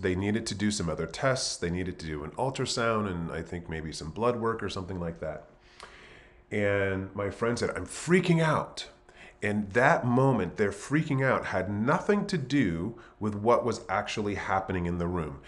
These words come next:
Their pet wasn't actively in a space of, like, throwing up or, you know, um, urinating blood or anything like that. There was just some discomfort that was apparent, and the vet said, "We need to do some further tests to make, to be conclusive or to see what's going on."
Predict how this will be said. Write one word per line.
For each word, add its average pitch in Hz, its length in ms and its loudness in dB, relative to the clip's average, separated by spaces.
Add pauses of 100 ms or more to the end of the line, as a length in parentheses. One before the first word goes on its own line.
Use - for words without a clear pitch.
(180)
Their 101 300 2
pet 120 320 4
wasn't 107 420 2
actively 104 600 0
in 104 80 2
a 110 60 0
space 92 440 -2
of, 82 260 -2
like, 76 240 -2
throwing 98 480 0
up 98 360 -2
or, 78 400 -2 (380)
you 90 140 -4
know, 76 460 -4
um, 67 460 -10
urinating 98 760 2
blood 92 400 2
or 80 120 0
anything 101 340 -2
like 82 220 -2
that. 90 380 0 (340)
There 104 140 6
was 101 180 2
just 120 280 2
some 120 160 0
discomfort 107 580 -2
that 80 140 -2
was 82 140 -8
apparent, 80 560 -10 (280)
and 92 160 -2
the 92 40 0
vet 98 280 2
said, 90 280 0
"We 95 100 0
need 95 140 -2
to 95 60 -4
do 87 180 -2
some 92 180 -6
further 92 300 -4
tests - 420 -2 (120)
to 92 60 -4
make, - 360 -4
to 90 100 -8
be 82 140 -6
conclusive 98 720 -4
or 87 80 -4
to 90 100 -6
see 82 180 -4
what's 82 200 -6
going 80 280 -4
on." 95 300 -4